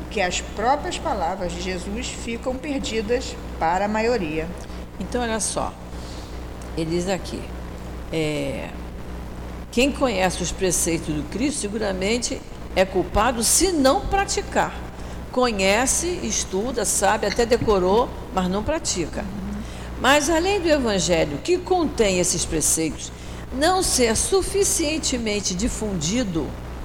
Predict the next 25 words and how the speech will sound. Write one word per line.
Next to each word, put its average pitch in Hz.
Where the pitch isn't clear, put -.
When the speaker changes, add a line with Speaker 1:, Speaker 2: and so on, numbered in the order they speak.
Speaker 2:
sufici-, -
olha, 208
gente, -
tem 180
gente 170
aqui 208
na 202
Casa 180
Espírita 165
que 233
pergunta, 180
"Você 233
tem 247
evangelho?" 196
Não. 208
E 196
tá 196
frequentando 220
a 285
casa. 254
E 190
tá 202
vindo 175
à 196
reunião, 240